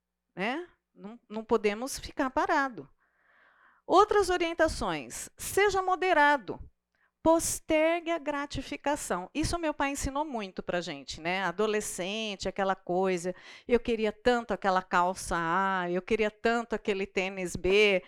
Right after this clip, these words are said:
E meu pai falava, "Não, não vai ter. Nós só vamos comprar quando pudermos pagar." Então, meu pai era o tipo de pessoa assim, "Nunca vai comprar a prestação, nunca vai comprar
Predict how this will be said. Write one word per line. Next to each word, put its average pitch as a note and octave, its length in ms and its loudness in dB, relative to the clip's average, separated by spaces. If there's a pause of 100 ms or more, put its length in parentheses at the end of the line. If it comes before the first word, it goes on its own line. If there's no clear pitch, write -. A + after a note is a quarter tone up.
(260)
E G3 100 -6
meu G3 160 -2
pai F#3 180 -2
falava, F3 460 -4 (1400)
"Não, E3 180 -14 (840)
não E3+ 220 -8
vai G#3 180 -4
ter. - 280 -16 (800)
Nós E3 220 -8
só F3+ 140 -2
vamos B3 720 -2
comprar A3 800 -6 (140)
quando C4 500 -2
pudermos G#3 680 -8
pagar." F#3 420 -6
Então, D#3 240 -4
meu A#3 160 -2
pai A#3+ 220 2
era B3 100 2
o B3+ 60 -4
tipo - 240 -8
de A3 100 -8
pessoa A#3 320 -2
assim, G3 300 -8 (320)
"Nunca C#4+ 560 2
vai F#3+ 320 2
comprar F3+ 600 -2
a D#3 60 0
prestação, E3 800 -8
nunca C#4 480 -2
vai G#3+ 240 2
comprar F#3+ 800 0